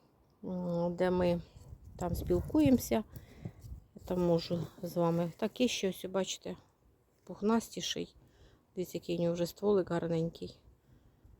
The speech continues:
Такий теж гарний кущик. Е, ми там спілкуємося в групі в Вайбері,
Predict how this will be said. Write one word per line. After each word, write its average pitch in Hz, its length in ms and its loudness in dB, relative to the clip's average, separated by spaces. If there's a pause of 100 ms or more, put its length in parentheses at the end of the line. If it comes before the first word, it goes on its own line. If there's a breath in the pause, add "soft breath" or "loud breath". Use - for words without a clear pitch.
(240)
Такий - 240 -10
теж 170 240 -4
гарний 160 380 -2
кущик. - 500 -10 (2000 loud breath)
Е, 180 340 -4 (440)
ми 220 80 8
там 208 160 4
спілкуємося 202 680 2
в 180 40 2
групі 190 260 0
в 190 40 4
Вайбері, 233 580 6